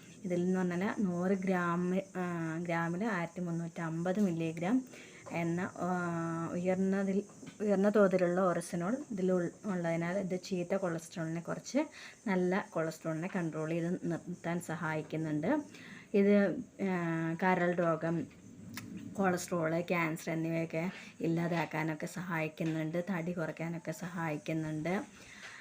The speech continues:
പിന്നെ, ആ, ഇതിൽ ഫൈബർ, മിനറൽസ്, വൈറ്റമിൻസ് എന്ന, എന്നിവയെല്ലാം ഇതിൽ അടങ്ങിയിട്ടുണ്ട്. അപ്പോൾ നമ്മുടെ ഭക്ഷണത്തിനും ആരോഗ്യത്തിനും ഒക്കെ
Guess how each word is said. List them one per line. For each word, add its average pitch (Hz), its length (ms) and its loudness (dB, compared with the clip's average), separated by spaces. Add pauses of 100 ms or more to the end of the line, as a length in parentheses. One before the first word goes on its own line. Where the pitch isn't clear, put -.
(220)
പിന്നെ, 196 420 4 (120)
ആ, 175 200 0
ഇതിൽ 180 280 4
ഫൈബർ, 175 680 2
മിനറൽസ്, 165 560 0
വൈറ്റമിൻസ് 160 680 -2
എന്ന, 160 260 -2
എന്നിവയെല്ലാം 165 840 -4
ഇതിൽ 175 180 -4
അടങ്ങിയിട്ടുണ്ട്. 156 840 -4 (480)
അപ്പോൾ 196 120 -4
നമ്മുടെ 190 340 4
ഭക്ഷണത്തിനും 190 840 0
ആരോഗ്യത്തിനും 175 880 -2
ഒക്കെ 220 360 -4